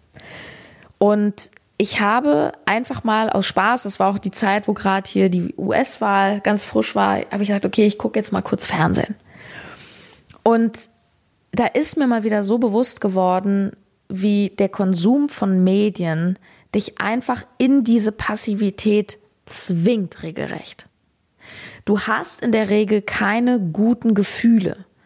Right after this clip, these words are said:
Ja, okay, du guckst mal einen Film an, ich guck auch gern mal so einen James Bond oder so, oder eine Serie. Und dann bist du unterhalten.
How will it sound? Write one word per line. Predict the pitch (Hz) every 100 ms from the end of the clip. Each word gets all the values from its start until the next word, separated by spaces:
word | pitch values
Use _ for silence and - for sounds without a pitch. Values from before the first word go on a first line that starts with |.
| _ - - _
Ja, | 196 226 226
okay, | 202 - 240
du | 214
guckst | 214 220 -
mal | 214
einen | 202
Film | 196 233 240 220
an, | 208 202
ich |
guck | - 208
auch | 190 208
gern | 208 208 190
mal | 147 202 196 202
so | 196
einen |
James | 190 190 190 -
Bond | 196 220
oder | - 180 175
so, | 175 175 233
oder | - 190
eine | 185 185
Serie. | 190 233 175 156 214 - - - - - - -
Und | - 214
dann | 226
bist | 277 -
du | 262 254 233 - _ _ _ _ _
unterhalten. | 233 233 202 175 196 214 - -